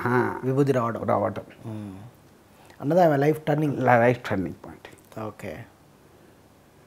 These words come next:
Speaker 2: మెయిన్గా చెప్పాలంటే ఆమె అట్లాంటి థాట్ చేయడం.
Speaker 1: చేయడం.
Speaker 2: మ్మ్.
Speaker 1: ప్రేయర్లో అడుగుతుంది.
Speaker 2: మ్మ్.
Speaker 1: అడిగితే ఇట్లా మేనిఫెస్ట్ అవుతుంది.
Speaker 2: గ్రేట్.
Speaker 1: చూడండి ఎంత అద్భుతమైన అనుభవాలు.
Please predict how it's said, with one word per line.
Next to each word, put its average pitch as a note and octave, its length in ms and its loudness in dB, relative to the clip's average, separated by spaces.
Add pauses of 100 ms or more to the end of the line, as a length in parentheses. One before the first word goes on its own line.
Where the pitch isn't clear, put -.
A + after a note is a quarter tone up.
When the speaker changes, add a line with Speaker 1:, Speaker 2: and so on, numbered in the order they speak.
(720)
Speaker 2:
మెయిన్గా D3+ 220 2
చెప్పాలంటే D#3+ 600 4 (100)
ఆమె D3+ 180 2
అట్లాంటి C#3+ 320 0
థాట్ C#3+ 300 0
చేయడం. C3 160 2 (200)
Speaker 1:
చేయడం. - 520 -10
Speaker 2:
మ్మ్. G#2 320 -10
Speaker 1:
ప్రేయర్లో C#3+ 300 8
అడుగుతుంది. B2+ 500 2 (180)
Speaker 2:
మ్మ్. A2 140 -14 (640)
Speaker 1:
అడిగితే C#3+ 340 2
ఇట్లా E3 140 0
మేనిఫెస్ట్ B2 420 2
అవుతుంది. - 840 -14
Speaker 2:
గ్రేట్. A2+ 240 -4
Speaker 1:
చూడండి A2 320 4
ఎంత A#2 380 4
అద్భుతమైన D3+ 640 6
అనుభవాలు. A#2 460 2